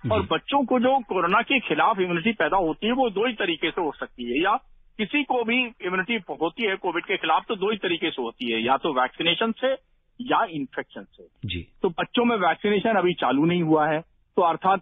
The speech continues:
Speaker 1: कहाँ से ये उनको एंटीबॉडी पैदा हुई, कहाँ से इम्यूनिटी पैदा हुई, तो natural सी बात है, ये संक्रमण से हुई। यानी घर के लोग संक्रमित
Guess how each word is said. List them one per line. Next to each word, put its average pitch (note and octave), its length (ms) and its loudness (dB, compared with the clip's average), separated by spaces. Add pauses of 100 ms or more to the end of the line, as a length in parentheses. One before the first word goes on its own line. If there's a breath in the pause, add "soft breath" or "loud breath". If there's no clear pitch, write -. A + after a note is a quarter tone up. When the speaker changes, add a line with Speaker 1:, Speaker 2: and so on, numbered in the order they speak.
(100)
Speaker 1:
कहाँ F#3 200 2
से G3 180 6
ये F#3+ 280 6
उनको F#3 380 0
एंटीबॉडी E3+ 460 -2
पैदा E3 220 0
हुई, F3+ 180 0
कहाँ D3 260 2
से F#3 100 -2
इम्यूनिटी E3+ 260 -2
पैदा E3+ 220 0
हुई, F#3 220 2
तो - 380 -6
natural C4+ 420 0
सी F3 120 -2
बात C3 280 0
है, B3+ 160 2
ये D#4 60 0
संक्रमण F3 460 -2
से - 140 -4
हुई। G#2 260 -6 (340 soft breath)
यानी G3 200 2
घर F3 180 -2
के G3 140 -2
लोग F#3+ 180 0
संक्रमित F3 400 -4